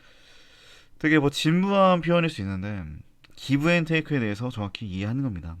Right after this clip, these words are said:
세상에는 모든 인간들은 결국에 이기적입니다. 인생 독고다이예요. 아무리 사랑한다 해도 사랑을 줄 수 있는 총량에는 한계가 있습니다. 그리고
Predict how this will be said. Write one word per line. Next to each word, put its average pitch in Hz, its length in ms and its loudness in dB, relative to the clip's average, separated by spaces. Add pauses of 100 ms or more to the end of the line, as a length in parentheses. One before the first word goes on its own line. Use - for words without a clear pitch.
세상에는 139 680 -4 (1040)
모든 175 400 6
인간들은 135 760 0 (480)
결국에 117 400 -2
이기적입니다. 104 760 -4 (240)
인생 143 320 0
독고다이예요. 101 800 -2 (1800)
아무리 208 420 8
사랑한다 196 520 4
해도 127 500 0 (440)
사랑을 196 460 2
줄 117 140 -4
수 - 120 -6
있는 120 140 2
총량에는 160 580 0
한계가 143 300 -4
있습니다. 87 420 -12 (2250)
그리고 120 440 -2